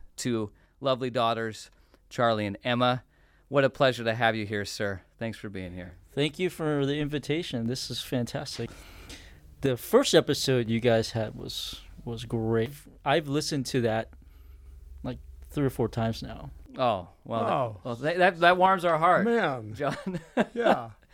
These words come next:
Speaker 1: 'Cause John has, John has such a great calming voice, I think. It's soothing.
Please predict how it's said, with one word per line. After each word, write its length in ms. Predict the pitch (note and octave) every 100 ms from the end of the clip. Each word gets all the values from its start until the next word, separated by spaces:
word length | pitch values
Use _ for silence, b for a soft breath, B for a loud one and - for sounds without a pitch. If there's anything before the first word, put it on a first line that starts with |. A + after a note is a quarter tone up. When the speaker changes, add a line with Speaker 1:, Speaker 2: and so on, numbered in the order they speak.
| B B -
Speaker 1:
'Cause 140 | E3+
John 220 | C#3+ G#3 G3+
has, 220 | E3+ - -
John 220 | E3 F3
has 120 | D#3+
such 160 | D3+ C3
a 40 |
great 300 | A2 B2 A#2+ - _
calming 420 | - C#3 C3+ A2 G#2
voice, 360 | A2+ G#2 F#2+
I 120 | G#2+
think. 240 | F#2+ G#2+ G2
It's 240 | G2 -
soothing. 420 | - B2+ G2+ F#2